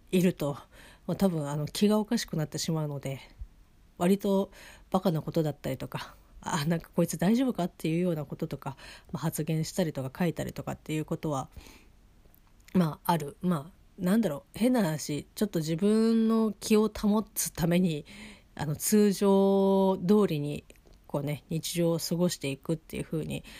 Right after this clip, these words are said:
まあ、してくと思うので、なんかね、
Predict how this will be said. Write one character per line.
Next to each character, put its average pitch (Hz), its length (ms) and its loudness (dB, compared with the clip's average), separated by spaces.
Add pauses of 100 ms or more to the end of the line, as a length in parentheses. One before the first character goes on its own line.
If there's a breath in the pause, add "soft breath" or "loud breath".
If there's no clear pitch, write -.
(160 loud breath)
ま 160 80 -4
あ、 135 40 -4
し - 120 -10
て 165 140 -2
く 160 320 -2
と 127 160 -6
思 156 220 0
う 151 40 0
の 143 100 -4
で、 135 160 -8 (560 loud breath)
な 170 100 0
ん 165 40 -2
か 143 120 -4
ね、 147 260 -4